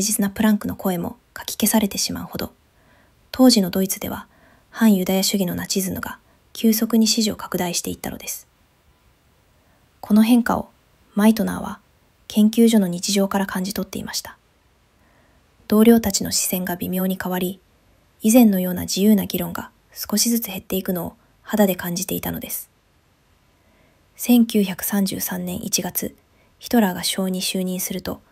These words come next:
迫害は一層顕著になりました。アインシュタインは、自由と平等が保障されている国で生きていたいと、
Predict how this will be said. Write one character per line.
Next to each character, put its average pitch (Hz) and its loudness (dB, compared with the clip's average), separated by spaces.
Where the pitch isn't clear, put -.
迫 - -4
害 214 6
は 208 6
一 196 2
層 226 0
顕 220 2
著 202 -2
に 175 -8
な - -10
り - -10
ま 185 -10
し - -4
た。 - -12
ア 202 -2
イ 208 6
ン 214 6
シ - -2
ュ - -12
タ 214 2
イ 185 -2
ン 180 -8
は、 - -12
自 196 2
由 262 4
と 190 -2
平 190 -2
等 196 2
が 190 -2
保 196 -6
障 196 -2
さ 208 -2
れ 196 0
て 202 -2
い 196 2
る 202 0
国 202 0
で 180 -4
生 190 -8
き - -12
て - -8
い 185 -8
た 185 -8
い - -10
と、 - -12